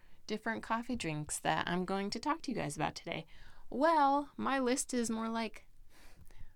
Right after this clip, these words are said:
forty-three to forty-five coffee drinks. But I included some, like,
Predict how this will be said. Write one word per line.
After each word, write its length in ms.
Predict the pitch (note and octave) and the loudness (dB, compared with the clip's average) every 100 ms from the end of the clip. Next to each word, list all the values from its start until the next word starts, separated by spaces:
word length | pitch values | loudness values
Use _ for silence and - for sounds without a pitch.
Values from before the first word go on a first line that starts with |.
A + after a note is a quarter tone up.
| - - - - - - | -12 -12 -14 -16 -12 -10
forty-three 760 | - - G3 G3 G#3 - A3 A3+ | -8 -4 -2 -2 -4 -2 -2 0
to 160 | - | 0
forty-five 840 | A#3 - G#3 A#3 A#3+ - C4+ F4 - | 0 2 4 4 2 6 6 6 0
coffee 320 | - - - | -4 -4 -6
drinks. 460 | - C#2+ - - - - - - - - - - - - - - - - - - | -8 -8 -10 -10 -12 -18 -20 -20 -20 -18 -20 -20 -18 -14 -10 -6 -6 -4 0 6
But 240 | D4 - - | 6 6 6
I 140 | D4+ | 4
included 480 | D4 C4+ C4+ A#3+ A3 | 4 2 0 0 2
some, 380 | - G#3+ G3+ G3+ | 2 2 0 0
like, 360 | F#3+ F3 - | 0 -2 -8